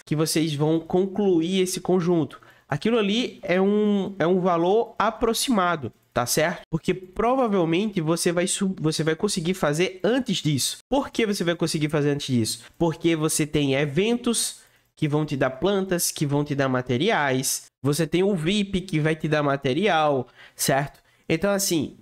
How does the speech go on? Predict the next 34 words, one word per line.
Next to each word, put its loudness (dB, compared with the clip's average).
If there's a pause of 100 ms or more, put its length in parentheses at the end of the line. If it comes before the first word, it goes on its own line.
isso 0
daí 0
provavelmente 0
vai 0
ser 0
muito 2
antes 0
do 0
que -2
o 2
tempo -2
que -4
tá -2
mostrando 0
ali 2
pra 0
vocês. -2
Então, 2
é 2
um -2
conjunto 0 (200)
extremamente 0
barato. -2 (520)
E 4
a 4
evolução 2
desse 0
conjunto 0 (120)
também 2
é -2
com 2
algumas 2
peças -2 (840)
épicas -2